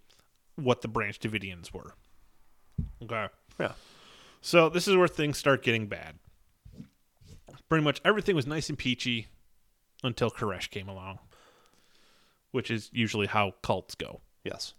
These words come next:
Speaker 1: Um, so, uh, Koresh, uh, allegedly,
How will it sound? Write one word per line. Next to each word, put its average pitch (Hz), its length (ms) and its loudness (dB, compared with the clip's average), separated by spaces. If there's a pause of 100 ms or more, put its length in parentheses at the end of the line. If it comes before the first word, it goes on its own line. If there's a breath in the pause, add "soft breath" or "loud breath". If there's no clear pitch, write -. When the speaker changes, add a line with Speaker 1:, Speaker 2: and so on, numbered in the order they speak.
(140)
Speaker 1:
Um, 98 380 2 (440 soft breath)
so, 135 420 6 (360)
uh, 117 360 2 (180)
Koresh, 160 400 4 (200)
uh, 127 460 0 (920)
allegedly, 143 760 4